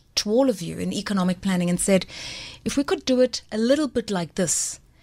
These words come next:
then we're well on our way"? I know that everybody always uses Singapore as an example that emerging markets perhaps should follow, or certainly China under, uh, Deng Xiaoping. But are there any other examples? Scandinavia is often looked at.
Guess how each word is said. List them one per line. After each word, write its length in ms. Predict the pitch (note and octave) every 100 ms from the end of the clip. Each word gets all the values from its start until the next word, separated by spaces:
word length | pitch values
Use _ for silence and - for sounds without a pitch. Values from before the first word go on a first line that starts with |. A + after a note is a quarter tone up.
| _
then 180 | G3 G3
we're 140 | F#3+
well 240 | D#3+ E3+ F3+
on 120 | E3+
our 120 | D3+
way"? 160 | D3 C#3+
I 40 |
know 160 | F#3 A#3
that 140 | F#3+
everybody 420 | G#3+ B3+ G3+ G3
always 320 | G3+ A3 G#3+ E3+
uses 280 | F#3+ F#3
Singapore 500 | - G3+ F3+ - G3+
as 120 | F3 F3
an 100 | E3+
example 580 | D#3 F3+ F3+ F3 - - - - - D#3
that 320 | F3+ E3+ G#3
emerging 400 | F3+ F#3 F3+ F3+
markets 520 | E3+ E3+ F3+ - - - - -
perhaps 340 | E3 G#3+ -
should 180 | - F#3
follow, 420 | - G3 G3 G3 - - -
or 120 | F3+
certainly 420 | - A3 G#3+ F3+
China 480 | - - G#3 G3 E3
under, 460 | F#3 F#3+ F#3 E3+ E3+ - - - -
uh, 880 | F3+ F3 E3+ E3 E3 E3+ E3 - - - - - -
Deng 240 | A3 G3 F#3+
Xiaoping. 580 | F#3+ E3+ A3 G#3 G#3+ G3+ - - - _
But 260 | A3 G3 - _ _ _ _ - - - - - - _ -
are 120 | C#4
there 100 | C4+
any 240 | C#4+ C#4+ -
other 220 | B3+ A#3
examples? 440 | G#3 E3+ F#3+ F#3+
Scandinavia 720 | - G#3 G3+ F#3+ F#3 A3+ A3+ A3+
is 120 | G3+
often 300 | G3+ A3 G3+
looked 220 | G#3+ -
at. 260 | G#3 A3+